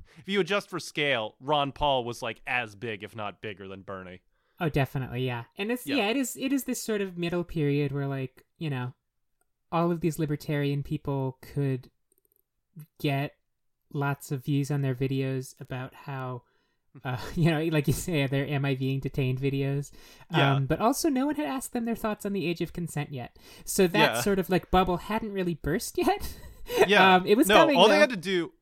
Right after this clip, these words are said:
Speaker 1: all they had to do was think religion was cringe and that
Speaker 2: Yep.
Speaker 1: weed would, should be legalized. And
Speaker 2: Um,
Speaker 1: that, that
Speaker 2: yes.
Speaker 1: would, that
Speaker 2: Oh
Speaker 1: would
Speaker 2: my
Speaker 1: be their
Speaker 2: God, yeah.
Speaker 1: life.
Speaker 2: The
Speaker 1: Yeah.
Speaker 2: crossover between that guy with the glasses fandom and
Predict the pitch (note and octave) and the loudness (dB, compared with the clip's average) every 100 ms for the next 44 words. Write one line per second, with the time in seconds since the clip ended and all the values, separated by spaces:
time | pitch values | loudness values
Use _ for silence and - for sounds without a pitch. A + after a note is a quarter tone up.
0 | - E3 G#3+ C#4 A3+ F#3+ F#3 - F3 E3 | -4 0 2 2 0 -6 -6 -4 -6 -4
1 | D3+ B2+ C#3 D#3+ C#3+ B2 - C3+ C3 D3+ | -6 -4 -4 -4 -6 -10 -10 -4 -2 -2
2 | F3 - - C#3 B2+ B2 E3 D3+ B2+ A#2+ | -6 -14 -14 -8 -4 -2 0 -2 -2 -8
3 | - C3+ B2 B2 A#2 B2+ A#2 G2+ F2 - | -8 -12 -10 -8 -6 -6 -6 -8 -10 -16
4 | - - A2+ A2 F#3+ G3 B2+ F#3 D#3+ D3+ | -16 -10 -8 0 2 2 4 6 4 2
5 | C#3+ C#3 D#3+ D3+ D3 B2+ B2 C3+ - _ | 2 4 4 2 2 2 2 -2 -12 _
6 | _ - - E3 - A3 A3 A3+ F#3+ F3+ | _ -14 2 2 6 6 6 4 4 0
7 | - F#3+ D#3+ D#3 D3 - - D3+ D3+ - | 2 4 4 4 0 -6 -8 -4 -4 -4
8 | D3 C#3 C#3 C3+ C3 - C#3 - C3+ C3 | -4 -4 -4 -4 -4 -4 -6 0 2 2
9 | B2 A#2+ B2 B2 C3 A#2+ | 0 -2 -4 -4 -2 -4